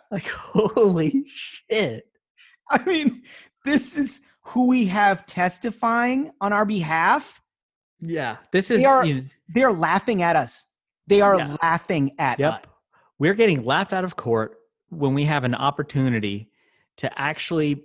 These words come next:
Speaker 1: bring attention to voting irregularities, voter fraud, the necessity for voter I D,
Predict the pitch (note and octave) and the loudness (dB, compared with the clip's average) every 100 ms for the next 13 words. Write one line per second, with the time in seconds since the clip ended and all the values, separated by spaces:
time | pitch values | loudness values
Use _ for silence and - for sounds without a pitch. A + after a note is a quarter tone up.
0 | _ D#3 A#2 D3 E3+ - - D3+ D#3+ F2+ | _ -14 -2 0 0 -4 -4 -4 -4 -6
1 | F2 - - G2 G#2 G#2+ G2+ G2+ F#2+ F#2 | -8 -10 -8 -4 -4 -4 -6 -10 -12 -12
2 | F2 C#3 G#3 G3+ G3+ G3 - D3+ F#3 F3 | -4 0 2 2 0 -2 0 2 2 -4
3 | - E3+ E3+ E3 - _ _ - B2 B2 | -2 -2 0 -4 -8 _ _ -8 -4 -2
4 | A#2+ - E3+ D#3+ F#3 F3 D#3 C#3+ B2 A2+ | -4 -6 -6 -4 -4 -4 -4 -2 0 0
5 | G#2 A#2+ A#2+ A#2+ A2+ G#2 F#2+ D#3 F#3+ G3 | -2 -2 -2 -2 -4 -4 -6 -6 -6 -6